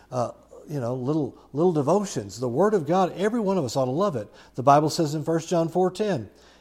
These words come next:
"Herein is love, not that we loved God, but that He loved us and sent His Son to be the propitiation for our sins." The reality is He loved us first. He loves us. And this, this relationship we have with Him,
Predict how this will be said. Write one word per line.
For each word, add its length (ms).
"Herein 380
is 180
love, 460
not 260
that 80
we 160
loved 320
God, 360
but 140
that 80
He 180
loved 360
us 460
and 140
sent 220
His 120
Son 200
to 80
be 120
the 120
propitiation 760
for 140
our 100
sins." 480
The 100
reality 640
is 180
He 180
loved 420
us 160
first. 460
He 160
loves 600
us. 360
And 140
this, 240
this 220
relationship 720
we 100
have 280
with 160
Him, 200